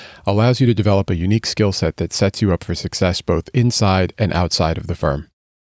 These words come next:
I'm Keith Bevins, a partner and global head of consultant recruiting at Bain and Company, and this is Beyond the Bio. It's a podcast that shares the stories of our extraordinary people from their perspectives. You can read their bios online,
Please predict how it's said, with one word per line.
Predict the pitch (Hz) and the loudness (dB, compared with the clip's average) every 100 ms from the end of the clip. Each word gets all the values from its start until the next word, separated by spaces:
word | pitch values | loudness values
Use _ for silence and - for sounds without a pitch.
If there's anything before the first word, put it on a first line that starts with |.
| - | -4
I'm | 131 | -2
Keith | 135 131 - | 0 0 0
Bevins, | 92 82 80 - | 0 -2 -4 -6
a | |
partner | - 113 113 107 | -2 0 2 0
and | 92 | 0
global | 101 110 104 | 2 2 2
head | 104 | 2
of | 95 - | 0 -2
consultant | 87 - 92 87 | -2 0 0 0
recruiting | 85 98 87 85 | 0 0 0 0
at | 82 | 0
Bain | 87 | 0
and | 87 | 0
Company, | 87 80 80 76 98 | -2 -4 -4 -6 -4
and | 117 95 | -2 2
this | 101 113 - - - - | 2 2 0 -8 -14 -6
is | 95 | -2
Beyond | 78 92 92 87 | 0 2 0 0
the | |
Bio. | 85 78 76 101 - - - - | 0 0 -2 -8 -12 -20 -20 -4
It's | 117 | -2
a | 104 | 0
podcast | 131 143 143 123 - | 0 0 2 0 0
that | 104 | -2
shares | - 123 123 | 2 2 2
the | 123 | 0
stories | - 104 101 92 | 2 2 2 0
of | |
our | 90 | 0
extraordinary | 85 - 107 107 104 98 | -2 0 0 2 2 0
people | - 95 95 | -2 -4 -4
from | 87 90 85 | -4 -6 -2
their | 104 104 | 0 0
perspectives. | - 85 - 85 - 85 - _ _ | -2 -6 -4 -4 -6 -10 -10 _ _
You | - | -2
can | 110 131 | 2 4
read | 156 | 4
their | 147 | 2
bios | 113 110 107 101 | 2 2 2 0
online, | 95 92 95 87 85 | -2 -4 -4 -4 -6